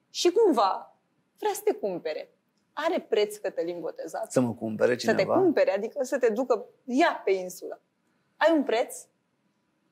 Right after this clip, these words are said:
Speaker 1: Nu, dar vreau să pornesc de citația asta, știu,
Speaker 2: Uh,
Speaker 1: dacă
Speaker 2: nu, da. Să știi că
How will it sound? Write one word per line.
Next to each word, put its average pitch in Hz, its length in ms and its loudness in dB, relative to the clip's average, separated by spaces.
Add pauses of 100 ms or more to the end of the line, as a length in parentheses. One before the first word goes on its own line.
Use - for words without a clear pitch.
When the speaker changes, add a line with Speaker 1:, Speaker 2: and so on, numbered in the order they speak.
(420)
Speaker 1:
Nu, 349 180 4
dar 302 220 4
vreau 240 140 0
să 240 100 -4
pornesc 247 300 -2
de 233 100 -4
citația 190 400 -4
asta, 165 120 -10
știu, 127 120 4
Speaker 2:
Uh, 135 60 8
Speaker 1:
dacă 151 400 6
Speaker 2:
nu, 196 60 -2
da. 139 300 4
Să - 160 -6
știi 135 200 -2
că 139 360 6